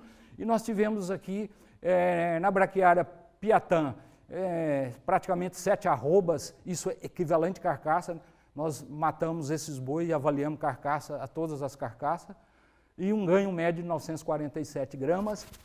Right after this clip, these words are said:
e oitocentas gramas para o rusizense, uma taxa de lotação e uma produção menor, porque eu, eu tinha uma,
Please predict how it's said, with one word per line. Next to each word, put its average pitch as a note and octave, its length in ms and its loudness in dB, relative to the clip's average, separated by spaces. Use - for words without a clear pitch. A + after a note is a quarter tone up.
e F#3+ 300 -2
oitocentas E3+ 600 -4
gramas C#3+ 400 -4
para D3 240 -2
o C3+ 60 -4
rusizense, C#3+ 560 -6
uma E3 140 -2
taxa C#3 360 0
de C3+ 80 -12
lotação C#3 640 -4
e C3+ 140 -4
uma D#3 120 2
produção D3 420 -6
menor, E3 500 0
porque F#3 300 -6
eu, E3+ 120 -2
eu D#3 100 -8
tinha D3 260 -6
uma, D3 320 -4